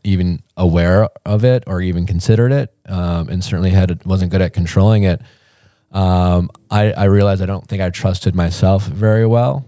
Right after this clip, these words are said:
right? And so, um, because, like, I was, you're constantly seeking validation,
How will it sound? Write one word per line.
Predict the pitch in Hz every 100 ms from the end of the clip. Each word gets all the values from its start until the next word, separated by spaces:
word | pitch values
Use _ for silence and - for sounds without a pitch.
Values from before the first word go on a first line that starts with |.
| -
right? | - 104 107 117 - -
And | 98
so, | 98 104 98 92 90 - _ _ _ _ _ _
um, | 92 92 90 87 82 82 87 92
because, | - 107 110 98
like, | 107 95 -
I | 104
was, | 104 92 -
you're | 107 107
constantly | 92 - 117 107 107
seeking | 95 104 104 92
validation, | 92 87 85 85 85 - 90